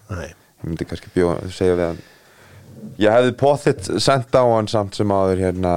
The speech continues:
Speaker 2: til hamingju með múfið, til Liverpool.
Speaker 1: Já.
Speaker 2: Að mér fannst alveg geggjað þegar hann sænaði, sko.
Speaker 1: Mm.
Speaker 2: Ég var mjög ánægður fyrir hans hönd.
Speaker 1: Svona, svona, hérna, eins og félagi minn seg-,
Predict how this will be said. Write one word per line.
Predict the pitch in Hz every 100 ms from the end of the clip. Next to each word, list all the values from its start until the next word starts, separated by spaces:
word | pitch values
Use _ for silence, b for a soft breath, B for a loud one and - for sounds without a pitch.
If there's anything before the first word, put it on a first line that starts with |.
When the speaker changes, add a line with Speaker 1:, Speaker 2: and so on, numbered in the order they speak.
| 85 80 78 - - -
Speaker 2:
til | - 90
hamingju | 95 95 92
með | 92
múfið, | 107 95 71
til | - 123
Liverpool. | 85 69 - -
Speaker 1:
Já. | - 143 123
Speaker 2:
Að | 87
mér | 95
fannst | 95 90
alveg | 98 90 -
geggjað | 95 - 85
þegar | 90 87
hann | 85
sænaði, | 92 87 76 -
sko. | - -
Speaker 1:
Mm. | 101
Speaker 2:
Ég | -
var | - 87
mjög | 90 82
ánægður | - 87 87 78
fyrir | 87 85
hans | 80
hönd. | 82 82 _
Speaker 1:
Svona, | - 147 151 117 98 104 113 185 190 -
svona, | 143 135 131 131
hérna, | 123 127 127 127 113 110 101 87 62 - -
eins | 139 120
og | 139
félagi | 143 135
minn | 120 117
seg-, | 127 104